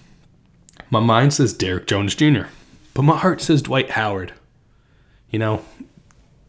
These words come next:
Dwight's career is not gone the way that many expect it. His first round with the Lakers did not go well. He's back for a second time. It's going a bit better.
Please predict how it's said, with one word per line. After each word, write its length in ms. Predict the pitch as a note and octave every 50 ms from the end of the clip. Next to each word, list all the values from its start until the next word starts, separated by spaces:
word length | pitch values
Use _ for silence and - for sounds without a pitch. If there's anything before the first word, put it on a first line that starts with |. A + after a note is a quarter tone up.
| -
Dwight's 320 | - - F3+ D#3+ D3+ D3+ -
career 480 | - - B2 A2 G#2+ G#2 G#2 G2+ G2
is 300 | F#2+ F#2 F2+ - - - - _ _ _ _ _ _ _ _ _ _ _ _ _ _ _ _
not 600 | - F#2+ E2+ F#2 F#2+ F2+ G2 - - - - _
gone 320 | - - G2+ G2 G2 G2+ G2+
the 80 | G2+
way 200 | G2 G2+ G#2 G#2+
that 280 | G#2 G#2 G#2 G2+ - A#2
many 240 | A2 G#2 G2+ G2+ G2
expect 440 | F#2 - - - - G#2+ G2+ - -
it. 220 | B2+ A#2+ - - - - - - - - - _ _ _ _ _ _ _
His 160 | - G#2+ -
first 320 | - - G#2+ G2+ G2+ F#2+ A2+
round 160 | G#2 G#2+ G#2+
with 80 | G2
the 80 | - G#2
Lakers 400 | G2+ G2+ G2+ G2 - B2 A2 G#2+
did 160 | - - G2
not 320 | G2 G2 G2 F#2+ F#2+ - -
go 120 | - G2+
well. 300 | G2 G2 G#2 G#2+ A#2 B2+
He's 120 | B2+ A#2+
back 220 | - - C3 C3 C3
for 120 | - - B2
a 40 |
second 320 | - - A#2+ A#2+ - G#2+ -
time. 280 | - B2+ B2 B2 B2
It's 100 | A#2 -
going 220 | - D3 D#3 D3+ B2+
a 60 | A2+
bit 220 | - G#2+ F#2+ -
better. 360 | - G2 F#2+ G2 A#2 B2 -